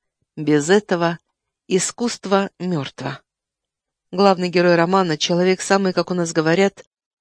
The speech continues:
рядовой. Простой путевой рабочий, живущий в пустыне и служащий на одном из разъездов. И тем не менее мне хотелось сквозь неприметную судьбу и скромное миросозерцание героя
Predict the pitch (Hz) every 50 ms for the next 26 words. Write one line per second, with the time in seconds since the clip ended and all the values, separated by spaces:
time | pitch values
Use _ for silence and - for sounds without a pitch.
0 | _ _ _ - 202 208 220 214 190 196 190 175 139 127 127 - - - _ _
1 | _ _ _ _ _ _ _ _ _ - - 202 208 208 - - 277 262 - 240
2 | - - 233 226 226 220 214 214 214 196 220 220 196 - - - 151 147 147 151
3 | _ _ _ _ _ _ _ _ - 175 175 185 185 196 190 180 - - 160 156
4 | - - 147 143 - - - 214 220 202 170 151 143 143 151 - _ _ _ _
5 | _ _ _ _ _ _ - - 208 202 - 254 277 269 226 240 220 - - 208
6 | 175 160 156 156 156 151 151 160 170 160 - - 165 - 156 151 147 - 143 139
7 | 143 135 - - 127 - - - - _ _ _ _ _ _ _ _ _ _ _
8 | _ _ _ _ _ - 214 - 269 247 247 240 233 240 254 240 220 202 190 190
9 | 185 185 - 185 185 - 220 214 196 180 - - - 196 196 185 - - 180 -
10 | 175 175 180 196 202 - - 175 165 160 151 - - 160 156 156 147 151 190 208
11 | 202 190 _ _ _ _ _ _ _ _ _ _ _ _ - 226 220 - - -
12 | 247 254 240 226 208 190 180 180 185 202 226 226 208 190 - - 165 156 165 160
13 | - - 196 196 196 190 175 170 165 160 151 170 170 180 202 214 196 165 151 160
14 | 160